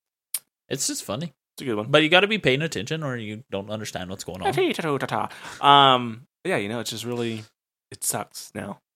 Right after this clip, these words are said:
Speaker 1: It does.
Speaker 2: It's just
Speaker 1: 'Cause, like, it used to be the point of having the subscription was to save money on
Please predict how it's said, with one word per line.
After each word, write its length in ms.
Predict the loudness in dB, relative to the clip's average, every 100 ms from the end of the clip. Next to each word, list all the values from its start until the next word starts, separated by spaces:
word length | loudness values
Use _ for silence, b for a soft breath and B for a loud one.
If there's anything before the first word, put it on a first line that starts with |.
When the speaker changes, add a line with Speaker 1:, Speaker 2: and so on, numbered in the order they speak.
| _
Speaker 1:
It 80 | -6
does. 280 | -2 -2 -4
Speaker 2:
It's 80 | -8
just 200 | -8 -10 _ _ _ _ _ _ _
Speaker 1:
'Cause, 180 | -2 0
like, 320 | 2 2 0
it 80 | -16 -6
used 220 | -2 -2
to 60 | 2
be 120 | 2
the 100 | 2
point 420 | 0 0 0 0
of 300 | 2 2 2
having 420 | 4 4 4 0 -4
the 80 | -4
subscription 720 | -4 -6 -4 -4 -4 -6 -6
was 220 | -8 -8 -6
to 100 | -2
save 300 | 2 2 0
money 580 | -4 -2 -4 -6 -8 -14 -10
on 680 | -6 -4 -4 -6 -10 -12